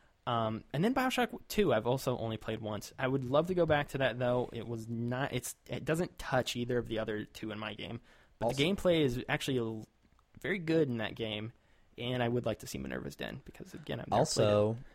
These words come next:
Speaker 2: BioShock two is gonna have new trophies for the Platinum. I don't know if they all will, but BioShock two for sure because it had multiplayer.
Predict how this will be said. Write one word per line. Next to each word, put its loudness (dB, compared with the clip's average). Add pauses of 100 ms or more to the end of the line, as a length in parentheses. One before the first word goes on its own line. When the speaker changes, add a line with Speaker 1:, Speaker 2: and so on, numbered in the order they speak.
(320)
Speaker 2:
BioShock 4
two 0
is -2
gonna 0
have 0
new 0
trophies -2
for 0
the -2
Platinum. -2
I 4
don't 6
know 6
if 2
they 4
all 6
will, 8
but 4
BioShock 4
two 0
for -2
sure 4
because 0
it 2
had 0
multiplayer. -4